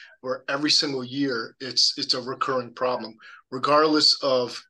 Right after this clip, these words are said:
you know, it's a new tenancy or not. I'll give an example. So Phillip Street is notorious for noise complaints and disturbances and issues. And a lot of that has to do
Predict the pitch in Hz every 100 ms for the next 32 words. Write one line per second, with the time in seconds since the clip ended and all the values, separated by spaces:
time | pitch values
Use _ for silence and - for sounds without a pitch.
0 | - 139 135 123 147 139 135 131 147 147
1 | 135 123 117 - 113 117 127 113 - 135
2 | 147 147 131 131 127 147 135 131 113 123
3 | - 160 143 - - 131 117 - - -
4 | - 139 143 131 - 156 143 127 117 -
5 | - - 131 123 123 143 139 135 - 127
6 | 123 131 131 135 - - - - - 139
7 | 139 120 139 127 131 123 123 - 120 135
8 | 135 117 110 107 113 123 147 156 139 131
9 | 139 - 123 143 143